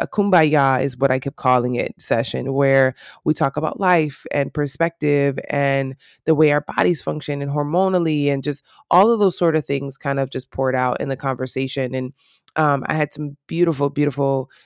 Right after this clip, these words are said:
smart, intelligent, um, you know, individuals with me. And, you know, I kinda led the charge of just health and mental health and understanding, you know, where we stand in life and what are some things moving forward we all need to be more accountable of or aware of, and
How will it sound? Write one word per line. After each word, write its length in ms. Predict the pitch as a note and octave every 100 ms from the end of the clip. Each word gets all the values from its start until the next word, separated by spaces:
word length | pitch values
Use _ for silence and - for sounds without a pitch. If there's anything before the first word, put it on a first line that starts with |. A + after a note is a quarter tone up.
| _
smart, 540 | - C#3+ C3+ C3+ C3 - _
intelligent, 800 | D3 C#3 - D3 C#3+ C3+ B2+ - -
um, 460 | C3+ B2+ A#2+ A#2+ - -
you 120 | C#3
know, 140 | B2
individuals 600 | C3 C#3 C3+ C#3+ D3 C#3+ C3+
with 180 | C3+
me. 300 | C3+ C3 C3
And, 360 | C3+ C3+ C3+ D3
you 80 | D3
know, 160 | C3+ B2
I 100 | C3+
kinda 240 | - C#3
led 200 | C3+ C#3
the 80 | C3+
charge 420 | - D#3 E3 D3+
of 220 | C#3 C3+ -
just 360 | C#3+ C3+ - _ - - _
health 560 | - E3+ D#3 C#3 - -
and 240 | D3 C#3+
mental 300 | D#3+ D#3+ D#3+
health 480 | C#3 C#3+ C#3 C3+ -
and 520 | - C#3+ C3+ C3+ C3+ - - - D#3+
understanding, 840 | D#3+ D3+ - D#3 D3+ D3 C#3+ C#3+
you 140 | D3+ D3
know, 460 | C3 B2+ B2 B2 -
where 220 | D3 D3+
we 120 | D3
stand 400 | C#3 - C#3+ C#3+
in 100 | C#3
life 480 | C#3 C3+ C3+ C3 - -
and 480 | C#3+ C3+ C3+ C3 C3 _ _ _
what 180 | E3 E3
are 80 | D#3+
some 180 | D#3
things 300 | D3+ D3+ C3+
moving 280 | D3+ D3 C#3+
forward 640 | B2+ D3+ C#3+ C#3+ C3+ C3+
we 100 | C#3
all 220 | C3+ C3+ C#3
need 160 | C3+
to 100 | -
be 80 | C#3
more 200 | C3 B2+
accountable 500 | C3 G#3+ G#3 F#3 F3+
of 340 | - D#3+ D#3 -
or 300 | C#3 C3 B2+
aware 420 | C#3+ C#3+ F3 F3
of, 360 | D3+ C#3+ C#3+ C#3
and 120 | C3+